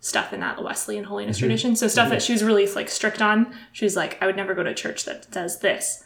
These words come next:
Speaker 2: Hmm.
Speaker 1: They now go to a church that has, like, that
Speaker 2: <laughs>
Speaker 1: because <laughs> it's the best place for, um,
Speaker 2: Yeah.
Speaker 1: like, my brothers, you
Speaker 2: Yeah.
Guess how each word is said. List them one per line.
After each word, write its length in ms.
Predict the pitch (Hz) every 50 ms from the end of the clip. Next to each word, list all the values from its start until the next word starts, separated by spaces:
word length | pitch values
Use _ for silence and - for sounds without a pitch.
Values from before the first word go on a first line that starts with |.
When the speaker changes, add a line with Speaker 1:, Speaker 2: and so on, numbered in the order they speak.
| - -
Speaker 2:
Hmm. 180 | 147 123 113 - - -
Speaker 1:
They 320 | 220 202 196 190 190 -
now 140 | 220 190 196
go 160 | 190 208 214
to 80 | 214 226
a 60 | 202
church 260 | - - 180 170 -
that 120 | - - 185
has, 160 | 185 180 -
like, 280 | - - - - 175 165
that 320 | 190 180 - - - - - -
Speaker 2:
<laughs> 260 | - 101 104 - -
Speaker 1:
because 460 | - - 220 233 214 - - - -
<laughs> 0 |
it's 960 | - - - 240 285 285 - - - - - - 202 202 - - 254 226 -
the 100 | - 262
best 300 | - 233 226 226 226 -
place 240 | - 233 214 214 -
for, 680 | - - 226 220 214 214 208 202 202 202 202 - - -
um, 420 | - 208 202 202 - - 208 220
Speaker 2:
Yeah. 60 | 220 226
Speaker 1:
like, 160 | 208 196 196 214
my 100 | 196 196
brothers, 560 | 208 214 208 - - - 214 - - - - -
you 60 |
Speaker 2:
Yeah. 40 | -